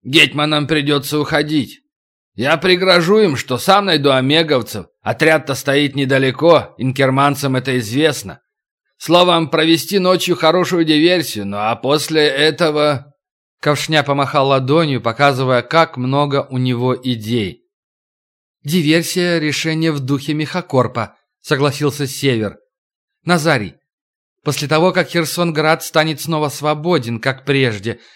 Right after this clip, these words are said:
ты первым делом высылаешь переговорщика в Арзамас. Их визит к нам будет твоим первым делом, так?" Они со стариком внимательно посмотрели друг на друга, и Ковшня кивнул.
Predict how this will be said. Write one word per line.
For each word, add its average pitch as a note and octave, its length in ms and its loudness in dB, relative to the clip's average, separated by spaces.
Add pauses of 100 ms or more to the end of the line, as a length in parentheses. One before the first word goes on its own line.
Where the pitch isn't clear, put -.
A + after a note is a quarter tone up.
(240)
ты G3 140 2
первым F3 380 0
делом F3 300 0
высылаешь D#3 540 0
переговорщика C#3+ 760 -2
в C#3 60 -2
Арзамас. C#3 560 0 (560)
Их D3+ 220 -4
визит D#3+ 400 0
к - 60 -14
нам C3+ 220 -2
будет C#3+ 300 -2
твоим D3 340 -2
первым D3 420 0
делом, A#2 460 -2 (300)
так?" G3 320 -2 (880)
Они F3 200 2
со F3+ 140 -4
стариком D#3 500 0
внимательно C#3+ 560 0
посмотрели C3+ 640 -2
друг C3 300 -4
на B2+ 120 0
друга, C#3 540 0 (340)
и D3 80 -4
Ковшня C3+ 540 -2
кивнул. C3 680 -2